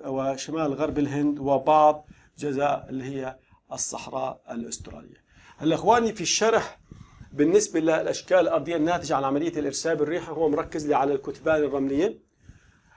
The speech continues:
في هنالك أشكال أخرى ذكر لي إياها ذكر اللي هي تموجات الرملية وصحاري العرق، طبعًا سميت صحاري العرق لأنها تشبه عرق اليد، وتربة اللوز مرت معنا في اللي هو الشرح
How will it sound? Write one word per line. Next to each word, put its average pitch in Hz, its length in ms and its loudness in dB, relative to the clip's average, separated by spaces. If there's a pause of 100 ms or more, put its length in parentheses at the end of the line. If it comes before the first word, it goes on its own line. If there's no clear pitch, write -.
(160)
في - 160 0
هنالك 208 400 4
أشكال 202 460 2
أخرى 185 360 2
ذكر 156 260 0
لي 165 120 0
إياها 160 220 4
ذكر 190 360 0
اللي 151 220 2
هي 151 340 2 (920)
تموجات 156 600 0
الرملية 165 600 -2 (500)
وصحاري 143 960 2
العرق، 160 360 4 (180)
طبعًا 135 300 0
سميت 160 340 -2
صحاري 147 280 0
العرق 151 140 2
لأنها 143 160 -2
تشبه 139 420 -6 (180)
عرق 143 260 4
اليد، 156 340 2 (240)
وتربة 180 500 -2
اللوز 175 400 -2
مرت 160 380 2
معنا 160 480 2 (380)
في 147 340 2 (100)
اللي 135 200 -4
هو 143 360 2
الشرح - 480 0